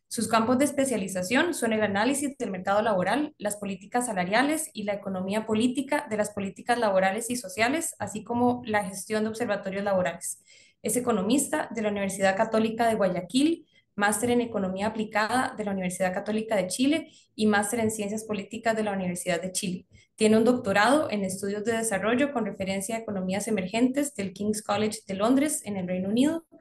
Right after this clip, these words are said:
Es coeditor de las publicaciones de la O I T que se fo-, enfocan del análisis de los mercados laborales de la región como panorama laboral de la O I T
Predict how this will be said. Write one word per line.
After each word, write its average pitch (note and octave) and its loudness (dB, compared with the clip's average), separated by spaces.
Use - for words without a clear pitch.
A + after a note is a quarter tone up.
Es G#3+ -2
coeditor A3 0
de G#3+ -2
las G#3+ 0
publicaciones G3+ -4
de A3+ 0
la G#3 2
O G#3 2
I G#3+ -2
T C4+ 0
que - -4
se G3+ -4
fo-, G3+ -8
enfocan C4 -2
del G#3 -2
análisis G#3 0
de A#3+ 2
los A3 0
mercados G3 0
laborales G#3 2
de A3 -4
la A3 2
región B3 0
como G3+ -2
panorama G3 0
laboral G#3+ 2
de A3+ -2
la G3+ -2
O G3+ -4
I A3 -8
T D#4+ -2